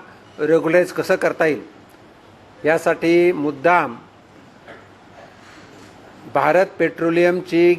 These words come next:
गॅस लाईनचे देशाचे इन्चार्ज मिस्टर अक्षय वडवाजी आलेत. साधारण एकशे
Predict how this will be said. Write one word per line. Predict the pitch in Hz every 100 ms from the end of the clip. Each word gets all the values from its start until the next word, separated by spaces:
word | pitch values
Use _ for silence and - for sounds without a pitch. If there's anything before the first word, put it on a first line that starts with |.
| 143
गॅस | 156 180 -
लाईनचे | 165 165 143 170
देशाचे | 143 143 143 170 165 165 175
इन्चार्ज | 147 147 147 165 170 175 -
मिस्टर | 151 143 175
अक्षय | 156 143 - 180
वडवाजी | 170 143 160 180 165
आलेत. | 143 127 120 - - - - - - - -
साधारण | 151 160 185 202 208 208 - - - - -
एकशे | 160 175 - - 185 202 208